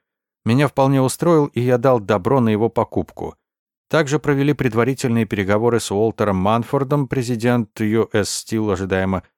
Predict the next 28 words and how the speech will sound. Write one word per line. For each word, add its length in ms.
выразил 500
желание 540
поставлять 640
мне 160
продукцию 680
своего 400
завода. 480
Еще 300
бы 120
он 220
не 80
обрадовался 600
новому 360
клиенту. 540
В 100
общем, 280
ничего 320
не 100
сулило 420
проблем, 440
но 120
вышло 340
иначе. 760
"У 80
меня 300
плохие 360
новости, 400
Фрэнк", 500